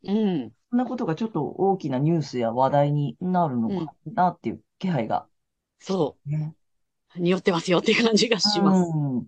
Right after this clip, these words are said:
Speaker 1: はい。
Speaker 2: まあ、でもどちらにしてもその、
Speaker 1: ね。
Speaker 2: なんていうの？良くなるためのリセットだったり、見直しだったり、
Speaker 1: うん。
Speaker 2: と、あと、うんと、まあ、続けて、このままね、その個人の幸せを追求してほしいっていう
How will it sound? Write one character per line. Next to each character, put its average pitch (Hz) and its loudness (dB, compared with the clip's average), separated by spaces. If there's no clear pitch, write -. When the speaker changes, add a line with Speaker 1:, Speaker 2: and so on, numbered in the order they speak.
Speaker 1:
は 170 -2
い。 151 -2
Speaker 2:
ま 190 0
あ、 - -6
で 285 0
も 254 0
ど 185 -2
ち 285 -6
ら 294 2
に 311 -4
し 359 -10
て 370 0
も 262 0
そ 185 2
の、 160 2
Speaker 1:
ね。 - -2
Speaker 2:
な 175 2
ん 156 -2
て 135 -4
い - -2
う - -4
の？ 143 -4
良 277 -4
く 254 -2
な 233 4
る 175 0
た 196 0
め 202 2
の 175 0
リ 139 -2
セ 170 -2
ッ 165 -4
ト 160 -6
だ 175 2
っ 180 -4
た 160 -4
り、 135 -2
見 135 -2
直 147 2
し 160 -6
だ 180 4
っ 185 -4
た - 0
り、 180 -2
Speaker 1:
う - -20
ん。 - -20
Speaker 2:
と、 285 2
あ 156 6
と、 143 -4
う 151 -2
ん - -2
と、 127 -2
ま 160 8
あ、 113 0
続 156 0
け 160 0
て、 165 -2
こ - -2
の 180 4
ま 170 6
ま 175 2
ね、 185 -4
そ - -8
の 127 -6
個 180 -4
人 139 -4
の 131 -8
幸 143 -2
せ 156 -6
を 139 -6
追 160 -8
求 175 -6
し - -10
て 196 -6
ほ 185 -8
し 285 -4
い - -4
っ - -10
て - -8
い 135 -2
う 131 -10